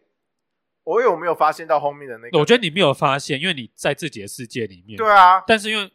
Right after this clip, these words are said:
Speaker 2: 我旁边坐着你跟那个女生，我就觉得，哦，好吵。<laughs> 而且你知道，去之前你的室友啊，你的附身室友跟布朗尼去的时候说：“哎，波波，这次换你坐在旁边。”我说：“为什么？”他说：“换你受罪啦。” <laughs> 他说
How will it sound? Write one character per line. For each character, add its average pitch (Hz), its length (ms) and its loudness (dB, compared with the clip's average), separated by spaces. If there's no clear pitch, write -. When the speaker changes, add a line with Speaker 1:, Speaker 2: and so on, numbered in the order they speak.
Speaker 2:
我 127 140 -14
旁 131 200 -8
边 175 240 -10
坐 160 160 -2
着 127 120 -6
你 110 200 -16
跟 143 140 -10
那 147 100 -6
个 127 120 -8
女 98 160 -16
生， 135 180 -16
我 156 100 -16
就 - 0 -
觉 185 200 -14
得， - 40 -14
哦， 202 300 -10
好 135 340 -10
吵。 131 580 -6
<laughs> - 100 -20
而 262 340 2
且 269 40 4
你 226 60 2
知 277 80 8
道， 220 140 8
去 226 120 2
之 208 180 -2
前 170 200 0
你 135 80 -12
的 123 120 -6
室 165 300 -10
友 127 120 -4
啊， 110 160 -6
你 117 80 -16
的 120 80 -8
附 151 240 -8
身 135 160 -2
室 139 280 -10
友 104 120 -6
跟 123 320 -12
布 147 140 -2
朗 107 200 -6
尼 95 220 -20
去 175 140 -2
的 143 40 0
时 156 120 -4
候 143 40 -6
说 143 140 -6
：“哎， 139 100 -4
波 127 160 -8
波， 135 200 -4
这 156 100 -10
次 139 100 -10
换 143 160 -2
你 107 80 -18
坐 127 160 -8
在 127 40 -6
旁 110 180 -10
边。” 107 180 -16
我 98 60 -20
说 123 80 -10
：“为 139 140 -4
什 - 120 -14
么？” 123 200 -20
他 147 60 -14
说 143 180 -8
：“换 185 180 -8
你 123 100 -14
受 135 220 -8
罪 127 260 -4
啦。” 104 240 -10
<laughs> - 0 -
他 254 1900 2
说 - 160 -2